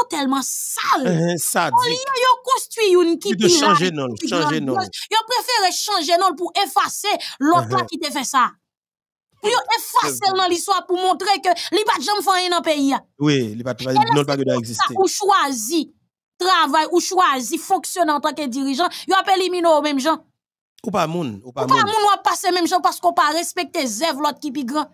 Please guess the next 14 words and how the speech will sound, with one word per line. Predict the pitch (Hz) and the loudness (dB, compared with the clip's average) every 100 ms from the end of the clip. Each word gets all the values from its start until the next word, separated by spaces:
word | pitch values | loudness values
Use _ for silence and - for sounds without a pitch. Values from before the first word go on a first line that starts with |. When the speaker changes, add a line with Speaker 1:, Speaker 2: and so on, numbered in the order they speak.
| _ | _
Speaker 1:
C'est | - - - 622 622 - | -14 -8 -6 -4 -6 0
que | 508 453 453 | 2 4 4
politicien | 415 392 403 - - 370 349 339 | 2 -2 -4 -4 -4 -2 -2 -2
kembe, | 392 349 302 | -2 0 -2
c'est | 294 466 415 | 0 0 4
wash, | 359 339 349 | 4 2 -4
yo | 311 - 403 415 | -8 -4 0 0
mette | 392 359 | 0 -2
sous | - 339 | -2 0
l'estomac, | 330 - 381 320 285 262 | -2 0 2 4 2 0
yo | 302 330 | 0 -2
qui | 392 | 0
faut | 359 320 294 | 4 4 4
ouais, | 285 | 0